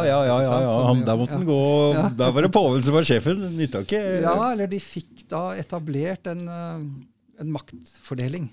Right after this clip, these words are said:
Speaker 2: Ja.
Speaker 1: som man ikke fikk i, eh, det østromerske riket. Altså der var, eh, keiseren var også, eh, kirkelig overhode.
Speaker 2: Ja.
Speaker 1: Var Gud,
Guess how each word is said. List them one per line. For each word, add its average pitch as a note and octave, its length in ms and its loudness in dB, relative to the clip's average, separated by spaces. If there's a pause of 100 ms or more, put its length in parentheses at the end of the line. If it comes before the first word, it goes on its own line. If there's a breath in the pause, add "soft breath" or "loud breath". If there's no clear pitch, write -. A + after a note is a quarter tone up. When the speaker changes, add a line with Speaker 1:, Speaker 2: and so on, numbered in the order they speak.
(100)
Speaker 2:
Ja. F#2 160 -6 (220)
Speaker 1:
som C#3 200 -10
man C#3 160 -8
ikke C#3 300 -12
fikk - 380 -18
i, A#2+ 340 -10
eh, A#2+ 300 -10
det B2+ 120 -14
østromerske G2+ 640 -14
riket. G2+ 360 -16 (120)
Altså C3 240 -18
der A2 220 -12
var, G#2+ 320 -12
eh, A#2 220 -14 (540)
keiseren B2 640 -10
var A2 380 -12 (120)
også, A#2+ 680 -14
eh, C#3 140 -16 (400)
kirkelig A#2+ 400 -12
overhode. G#2 500 -12 (220)
Speaker 2:
Ja. B2 160 -12 (360)
Speaker 1:
Var A2+ 140 -14
Gud, B2 420 -6